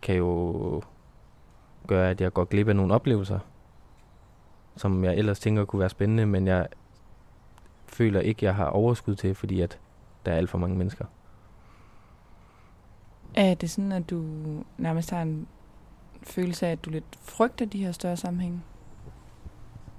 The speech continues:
Speaker 1: Ja, det gør jeg, hvis det er noget, jeg sådan ved, jeg ikke kan komme udenom. Men for det meste af det kan man jo selv vælge, om man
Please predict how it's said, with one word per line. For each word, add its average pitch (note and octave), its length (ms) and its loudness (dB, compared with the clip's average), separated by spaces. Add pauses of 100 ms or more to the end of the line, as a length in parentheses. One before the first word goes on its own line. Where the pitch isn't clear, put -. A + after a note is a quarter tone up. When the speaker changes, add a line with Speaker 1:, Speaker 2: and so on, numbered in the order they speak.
(760)
Speaker 1:
Ja, G2+ 360 6 (160)
det B2+ 80 6
gør A#2+ 100 10
jeg, A2 140 10
hvis G2+ 160 0
det - 100 2
er G2+ 60 8
noget, G#2 220 8
jeg F#2 160 6
sådan F#2 440 4
ved, A2+ 140 6
jeg G2 140 4
ikke G2+ 100 2
kan - 100 -14
komme G2 260 6
udenom. A2 340 6 (920)
Men G2 120 2
for F#2+ 100 2
det F#2+ 80 2
meste A#2 280 6
af E2+ 100 6
det - 100 -4 (680)
kan F#2 120 0
man F2 100 2
jo F2 60 0
selv F#2 240 0
vælge, F#2 300 0
om F2+ 80 -2
man F#2 280 -2